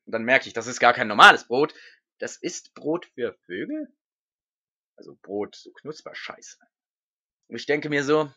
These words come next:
„Du kleine Ratte, wenn du da weggehst, schnapp mir den Platz sowas von hart.“ Und bis dahin sitze ich ein paar Meter weiter weg auf dem Stein. Aber so, dass ich dich sehe.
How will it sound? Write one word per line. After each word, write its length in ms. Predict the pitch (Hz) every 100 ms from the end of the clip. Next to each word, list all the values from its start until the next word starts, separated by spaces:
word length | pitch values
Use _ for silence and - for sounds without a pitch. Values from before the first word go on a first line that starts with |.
| -
„Du 240 | 190 208
kleine 460 | 180 165 165 151 113
Ratte, 320 | 95 101 98
wenn 240 | 190 240
du 160 | 226 208
da 280 | 170 147 104
weggehst, 840 | 240 220 - - - - - - - _ - _ _
schnapp 420 | - - 104 -
mir 140 | 120
den 120 | 98 -
Platz 280 | - -
sowas 260 | - - -
von 180 | - 90
hart.“ 520 | 98 - - - - _ _ _
Und 260 | - 320 -
bis 280 | 247 254 -
dahin 640 | 277 294 269 214 370 320 _ _ _ 214
sitze 420 | 220 349 320 339
ich 160 | 339 311
ein 80 | 302
paar 200 | 311 302
Meter 280 | 277 277
weiter 260 | 262 254 254
weg 160 | 254 156
auf 120 | 135
dem 80 | 131
Stein. 440 | - 120 98 85 _ _
Aber 220 | - 113
so, 100 | 120
dass 200 | 151 123
ich 100 | 131
dich 180 | - 104
sehe. 300 | 185 170 -